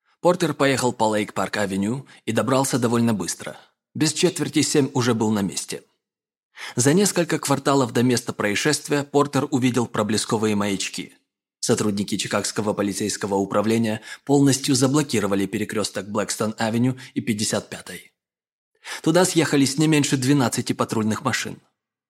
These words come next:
Кроме того, он увидел скорую помощь и две пожарные машины. Насчитал не меньше двадцати своих коллег.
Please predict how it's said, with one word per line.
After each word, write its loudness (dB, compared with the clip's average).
Кроме 4
того, -2
он 4
увидел 2
скорую -2
помощь 0
и -4
две 0
пожарные 0
машины. -2
Насчитал 2
не 6
меньше 4
двадцати -2
своих -2
коллег. -4